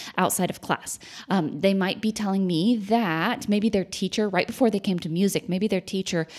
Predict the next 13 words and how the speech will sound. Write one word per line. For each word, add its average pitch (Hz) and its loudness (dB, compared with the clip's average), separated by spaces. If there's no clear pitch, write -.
had 196 0
them 185 0
taking, 180 -2
like, 160 -2
an 160 -2
hour-long 175 -2
test, - -4
and 165 -2
they 175 2
weren't 202 2
allowed 214 -2
to 208 -2
talk, 170 -4